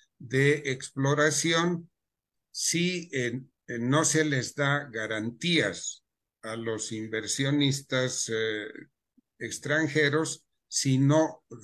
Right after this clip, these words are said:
recuperamos la inversión extranjera directa. O sea, es un conjunto de disposiciones que hay que adoptar, con la, eh,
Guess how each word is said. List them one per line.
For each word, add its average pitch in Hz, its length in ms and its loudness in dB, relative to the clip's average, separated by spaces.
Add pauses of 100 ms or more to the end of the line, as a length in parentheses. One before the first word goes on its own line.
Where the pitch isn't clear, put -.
recuperamos 123 1000 0
la 110 140 -2
inversión 110 500 -4
extranjera 104 600 -4
directa. 90 380 -12 (380)
O - 40 -18
sea, 127 120 0
es 135 160 2
un 175 140 2
conjunto 160 880 0 (180)
de 110 160 -4
disposiciones 139 1160 0
que 101 160 -10
hay 107 180 -8
que 131 100 -6
adoptar, 127 600 0 (960)
con 214 300 2
la, 208 340 2 (300)
eh, 131 480 -4